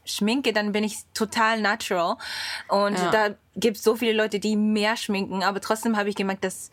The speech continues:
Speaker 1: oder ge-, hatte ich ein Gefühl, dass ich in Deutschland ein bisschen mehr so too much Make-up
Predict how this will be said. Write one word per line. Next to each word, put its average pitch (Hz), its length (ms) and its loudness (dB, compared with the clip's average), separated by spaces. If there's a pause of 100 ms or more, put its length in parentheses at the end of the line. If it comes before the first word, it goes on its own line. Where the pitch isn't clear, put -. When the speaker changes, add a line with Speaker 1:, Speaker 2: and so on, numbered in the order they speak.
(160)
Speaker 1:
oder 190 360 2
ge-, 196 100 0
hatte 214 320 0
ich 202 140 -2
ein 196 160 0
Gefühl, 254 320 -2
dass 226 320 -2 (320)
ich 202 140 2
in 220 120 2
Deutschland 214 280 2
ein - 20 0
bisschen 202 280 0
mehr 202 220 0
so 190 220 0
too - 240 -2
much 196 360 -2 (180)
Make-up 185 360 0